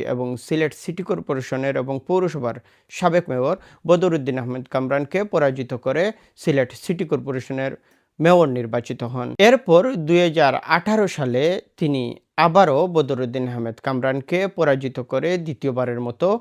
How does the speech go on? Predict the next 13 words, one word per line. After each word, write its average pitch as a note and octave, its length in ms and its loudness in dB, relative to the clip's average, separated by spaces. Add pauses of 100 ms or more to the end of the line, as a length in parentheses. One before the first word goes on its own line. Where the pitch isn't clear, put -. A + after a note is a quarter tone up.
(260)
সিলেট C#3+ 360 2
সিটি D#3+ 320 -6
কর্পোরেশনের C#3 760 -4
মেয়র C#3 280 0
নির্বাচিত A#2+ 580 -6
হন। A#2 240 -10 (560)
পাঁচ A#3+ 260 6 (180)
আগস্টের E3+ 640 2
পর C#3 280 0
থেকে D#3+ 420 -6
আরিফুল D3 440 2
হক C3+ 260 -6
চৌধুরী D3+ 460 -2